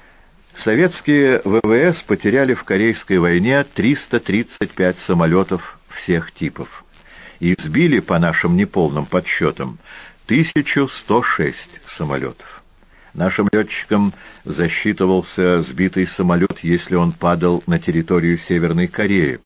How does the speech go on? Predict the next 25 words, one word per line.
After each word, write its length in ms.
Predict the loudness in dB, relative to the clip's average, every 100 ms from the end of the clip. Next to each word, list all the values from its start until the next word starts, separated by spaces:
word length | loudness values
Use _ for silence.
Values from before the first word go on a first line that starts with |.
| -20 _ -20 -6
а 100 | -2
если 360 | 0 -2 -4 -2
падал 420 | 0 0 2 0
в 100 | 0
море 400 | 2 2 2 -2 -8 -20 -10
или 220 | -4 -2
дотягивал 720 | -2 -2 -2 -2 0 -2 -2 -2
до 180 | -2
Южной, 540 | 0 0 0 -2 -6 -8 -14 _ -4
то 240 | 0 2
не 160 | 0 -4
засчитывался. 960 | -4 -4 -6 -8 -8 -8 -8 -12 -16 -18 _ -20 _ -20 -20 -20 -14
Соотношение 880 | -2 -2 0 0 2 4 4 4 0
три 540 | -2 0 2 2 0 -8 _ -4
один 540 | -2 0 0 0 -2 -14 _
в 160 | -20
пользу 460 | -2 0 0 -2 -4
советских 720 | 0 0 2 0 -4 -8 -2
В 100 | 0
В 80 | 2
С, 200 | 0 -2 -6 -20 -20 _ -20 -14
а 200 | -4 -2
по 140 | 0 0
реактивным 680 | 0 0 -2 -4 -2 -4 -8
истребителям 800 | -10 -6 -2 -2 0 -2 -2